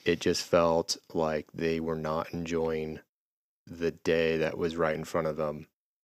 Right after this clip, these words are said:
and they just were waiting for a point in the future. And so, <laughs> sorry, there's, like, some noises back there. It sounds bad. <laughs> That was brutal. Anyways, so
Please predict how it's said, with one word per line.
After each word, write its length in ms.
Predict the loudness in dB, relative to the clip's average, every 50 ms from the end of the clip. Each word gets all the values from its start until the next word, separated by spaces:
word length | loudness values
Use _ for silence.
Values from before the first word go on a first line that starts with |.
| _ _ -6
and 180 | -6 -4 -2 -2
they 80 | -2 -2
just 380 | -2 -2 -2 -2 -4 -6 _ -2
were 160 | 0 0 0
waiting 360 | 0 0 -2 -2 -2 -4 -6
for 220 | -4 0 0 0 0
a 60 | 0 -4 _ _
point 280 | -4 -2 0 0 0 -2
in 120 | -2 -4
the 60 | -4
future. 520 | -4 -4 -6 -6 -2 0 0 0 0 0 -4 -10 -20 -20 -20 _ _ _ _ _ _ _ -20 -20 -14 _ 2 4
And 160 | 4 4 2
so, 540 | 2 4 4 6 6 6 6 4 4 2 -2 -8 -18 -20 -20 -20 -20 -20 -20 _ _ _ _ _ _ _ _ _ _ _ _ _ _
<laughs> 1600 | -20 -20 -20 -20 _ -20 -20 -20 -20 -20 _ _ -20 -20 -20 -18 -18 -16 -16 -18 _ _ _ _ _ -2 0 0 0 2 0 -2 0
sorry, 260 | 4 6 6 6 6 6
there's, 140 | 4 6 6
like, 220 | 8 8 6 4 -2 -8 -4 6
some 240 | 8 10 10 12
noises 380 | 12 12 12 12 12 12 12 12
back 260 | 12 10 10 10 12
there. 240 | 12 12 12 12 12
It 120 | 12 12
sounds 300 | 12 12 12 12 12 10
bad. 480 | 6 6 6 8 8 8 8 6 6 6
<laughs> 1160 | 4 4 6 6 6 8 8 10 10 10 8 6 4 2 2 0 0 0 0 -2 -2 -4 -4 -8 -12 -16 -20 -20 -20 -20 -20 _ _ _ _ _ -20 -20 -20 _ _ _ _ _ _ _
That 80 | 8 10
was 100 | 10 10
brutal. 440 | 8 6 8 10 12 12 10 10 8 8
Anyways, 500 | 10 12 12 12 12 12 10 8 4 6
so 360 | 10 12 12 12 12 12 12